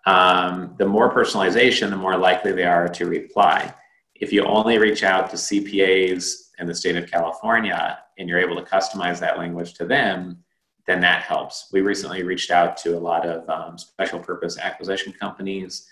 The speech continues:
We reached out to bank C F Os. So we customized the email copy to be highly relevant to them.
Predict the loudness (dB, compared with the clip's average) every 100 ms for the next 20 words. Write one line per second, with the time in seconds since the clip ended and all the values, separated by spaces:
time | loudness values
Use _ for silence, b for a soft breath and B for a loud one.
0 | b b _ -4 -2 0 0 0 -6 -2
1 | -2 -2 -4 0 2 0 -2 0 0 -2
2 | -4 -6 -6 0 -2 0 0 0 0 -4
3 | -10 -8 -6 -4 -6 -8 -6 -4 -4 -4
4 | -4 -6 -10 _ _ _ -6 -2 -2 2
5 | 4 4 4 4 2 0 -4 -8 -6 -2
6 | -2 -2